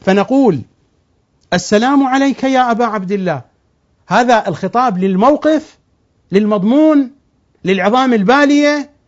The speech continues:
للتراب، لأي شيء، للذكريات. "السلام عليك يا أبا عبد الله،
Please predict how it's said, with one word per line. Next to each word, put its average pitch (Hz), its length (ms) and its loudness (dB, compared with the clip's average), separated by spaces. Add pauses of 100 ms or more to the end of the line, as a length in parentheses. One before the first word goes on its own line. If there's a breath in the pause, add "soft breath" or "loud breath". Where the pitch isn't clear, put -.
(160)
للتراب، 240 720 2 (340)
لأي 269 420 2
شيء، 202 240 -4
للذكريات. 233 920 0 (1160)
"السلام 233 480 2
عليك 320 400 2
يا 262 300 4
أبا 220 140 0
عبد 196 300 0
الله، 151 340 -4